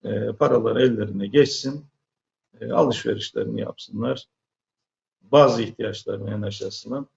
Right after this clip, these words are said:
karşılayabilsinler. Bugünkü sizi davet etmemizin asıl, e, konusu bu. Ben, e,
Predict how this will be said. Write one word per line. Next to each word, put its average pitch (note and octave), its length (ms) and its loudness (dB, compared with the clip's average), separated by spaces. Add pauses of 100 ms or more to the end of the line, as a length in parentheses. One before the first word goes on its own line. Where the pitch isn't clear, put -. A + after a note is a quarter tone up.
karşılayabilsinler. - 1000 -4 (2750)
Bugünkü D#3+ 720 4
sizi C#3+ 320 -4
davet C3+ 340 2
etmemizin A2 600 -8 (140)
asıl, A2+ 340 -2 (320)
e, G2 40 -6 (2000)
konusu C3 400 0
bu. - 200 -4 (2000)
Ben, E3 300 2 (200)
e, B2+ 60 -10